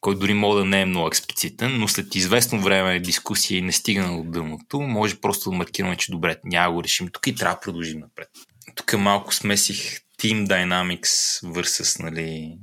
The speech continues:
индивидуално как гледаме на нещата. Но за мен това беше една инстанция, където това, че имаше някакви Team Dynamics, ме апскилнаха, понеже видях как тук, Не, това всъщност може да стане по малко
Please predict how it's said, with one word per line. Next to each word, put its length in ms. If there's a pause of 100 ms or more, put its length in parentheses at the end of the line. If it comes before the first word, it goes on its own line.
(120)
индивидуално 720
как 180
гледаме 380
на 60
нещата. 540 (320)
Но 80
за 140
мен 180
това 160
беше 220
една 120
инстанция, 500
където 340
това, 140
че 160
имаше 220
някакви 200
Team 340
Dynamics, 920
ме 160
апскилнаха, 800
понеже 480
видях 480 (240)
как 260
тук, 220
Не, 260
това 120
всъщност 380
може 140
да 40
стане 440 (580)
по 100
малко 500